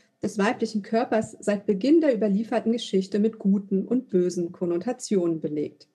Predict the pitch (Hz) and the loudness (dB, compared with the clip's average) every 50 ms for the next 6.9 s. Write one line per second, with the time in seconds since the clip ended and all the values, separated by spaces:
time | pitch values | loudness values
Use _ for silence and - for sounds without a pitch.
0 | _ _ _ _ _ _ _ _ _ - - _ _ _ - 208 208 269 269 269 | _ _ _ _ _ _ _ _ _ -20 -20 _ _ _ -2 2 2 4 4 2
1 | 240 233 214 190 - - 220 269 381 370 - 247 190 - - - 190 285 339 - | 2 2 0 0 0 2 4 4 4 4 4 -2 -2 -2 0 2 4 4 4 2
2 | - 214 196 196 - - - 220 302 370 - - - - 208 196 - 202 247 240 | 0 -2 -2 -2 -4 -4 0 0 0 0 -2 -6 -4 -2 -2 0 0 0 0 0
3 | 254 233 - 226 202 190 196 190 185 - - 254 269 277 285 254 220 - - - | -2 -4 -2 -2 -4 -2 -4 -6 -6 -4 -6 -4 -2 0 0 0 0 0 0 2
4 | 254 302 320 269 220 196 185 196 240 - - 262 202 190 208 - - - 208 214 | 2 4 4 2 2 2 4 2 2 2 0 0 0 0 0 -2 -4 -2 0 0
5 | 240 233 - 214 196 202 196 - - 202 - - 269 294 - 240 233 233 233 247 | 0 0 0 -2 -2 -2 -6 -6 -6 -2 0 2 0 2 2 2 2 2 4 2
6 | 240 240 - - - _ _ _ - 240 262 247 226 254 226 247 247 254 | 2 0 -2 -18 -20 _ _ _ -2 -2 0 0 -2 0 2 2 2 2